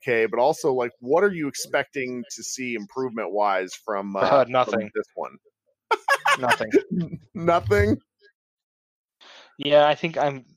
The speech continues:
Speaker 2: I, at this point, I really just get two K to do the My League stuff. I, I really feel like they're, they're kind of, uh, they're kind of, I think they're just kinda out.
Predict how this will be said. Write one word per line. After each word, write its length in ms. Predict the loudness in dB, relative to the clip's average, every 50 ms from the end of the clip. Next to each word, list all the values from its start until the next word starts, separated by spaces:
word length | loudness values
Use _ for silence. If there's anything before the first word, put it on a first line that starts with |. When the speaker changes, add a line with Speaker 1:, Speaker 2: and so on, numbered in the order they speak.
| _ _ _ _ _ -20 _ _ _ _ _ _ 0
Speaker 2:
I, 180 | 2 2 2 4
at 160 | 2 2 2
this 140 | 2 -2 0
point, 240 | 0 0 0 2
I 20 | 0 0
really 260 | -2 -2 -4 -4 -4
just 160 | -6 -8 -2
get 160 | -2 -2 -2
two 100 | -4 -14
K 220 | -8 -4 -2 -2 -2
to 80 | -4
do 160 | -6 -6 -6
the 80 | -4 -2
My 200 | -2 -2 0 0
League 260 | 0 -2 -2 -4 -8
stuff. 380 | -10 -4 0 0 0 0 -4 -10 -6
I, 120 | -6 -4
I 100 | 0 0
really 240 | 2 4 4 2 2
feel 180 | 2 2 2 4
like 240 | 4 4 2 0 -2
they're, 160 | -2 -2 -2 -4
they're 160 | -4 -4 -4 -2
kind 300 | -2 -2 -2 -2 -2 -4
of, 180 | -6 -4 -4
uh, 320 | -4 -2 -2 -2 -4 -4 -8 -12 -18 _ _ _ _ _ _ _ _ _ _ _ _ _ _ _ _ _ _ _ _ _ _ _ _ _ _ _ _ _ _ _ _ _ _ _ _ _ _ _ _ _
they're 120 | -4 -4 -2
kind 260 | -2 -2 0 0 0
of, 80 | 0
I 80 | 0 -2
think 160 | -4 -4 -2
they're 80 | -2 -2
just 160 | -2 -4 -4
kinda 220 | -4 -2 -2 -2
out. 260 | -2 0 0 0 0